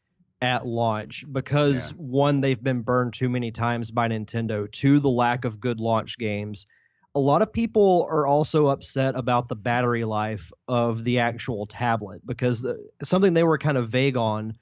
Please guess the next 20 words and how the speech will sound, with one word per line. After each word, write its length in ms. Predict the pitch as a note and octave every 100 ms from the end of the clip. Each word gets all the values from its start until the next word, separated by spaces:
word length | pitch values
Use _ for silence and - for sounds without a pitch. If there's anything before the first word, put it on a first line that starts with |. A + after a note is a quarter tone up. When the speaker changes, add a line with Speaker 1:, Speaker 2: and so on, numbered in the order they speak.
| _ _ _ -
Speaker 1:
they 140 | D3+
said 240 | C#3 E3+ C#3+
depending 460 | C3 - E3 F3
on 120 | E3 D3+
the 100 | B2
game, 520 | C3 C3+ B2+ A#2+ A#2+ C#3
the 120 | B2
battery 420 | A#2 C3+ C#3+ C#3+
power 440 | - A#2 A#2+ B2 A#2
would 200 | A#2 A2+
last 520 | A2+ A#2+ A#2+ A2+ - C#3
anywhere 440 | C3 C3 C3 B2+
between 540 | A#2+ - B2 A#2+ A#2
two 300 | G#2 - C3+
and 80 | C#3
a 40 | A2
half 340 | A#2+ A#2 G#2+
to 80 | A#2
six 340 | - A2 -
hours. 560 | G#2 G2 A1+ A1+ -